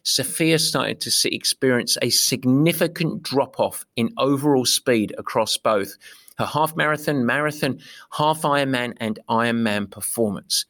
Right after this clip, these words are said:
Yes, she was a committed athlete. And of course, what happened to passion? Well, it started to really get into a rut because she started to realize that her running, the thing that was her heartbeat,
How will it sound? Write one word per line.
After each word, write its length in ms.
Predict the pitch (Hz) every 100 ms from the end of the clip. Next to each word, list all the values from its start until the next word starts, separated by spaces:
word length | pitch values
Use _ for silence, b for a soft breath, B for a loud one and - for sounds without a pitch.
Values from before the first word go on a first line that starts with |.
| _
Yes, 200 | 120 135
she 180 | - 131
was 240 | 110 117 113
a 60 |
committed 420 | - 110 104 101
athlete. 440 | 104 104 - - - B B B
And 100 | 165
of 80 | 160
course, 320 | 247 185 -
what 160 | 147 156
happened 340 | 165 180 165
to 80 | 185
passion? 460 | - 277 - - - _ _ _ _ _ -
Well, 360 | 127 175 - _ _ _
it 80 | -
started 400 | - 143 147 147
to 340 | - 151 151 151 B B _
really 300 | - 139 147
get 160 | 139 -
into 280 | 120 - 156
a 80 | 156
rut 540 | 185 190 160 - - b b b b
because 220 | - 143
she 100 | -
started 380 | - 175 180 175
to 120 | 180
realize 640 | 143 131 107 95 104 104
that 140 | - - -
her 140 | 123
running, 640 | 113 131 196 180 92 - _ _ _ _ -
the 80 | 131
thing 480 | - - - 190 180
that 160 | 165 139
was 240 | 131 -
her 140 | 123
heartbeat, 720 | 110 - 160 156 - 107 90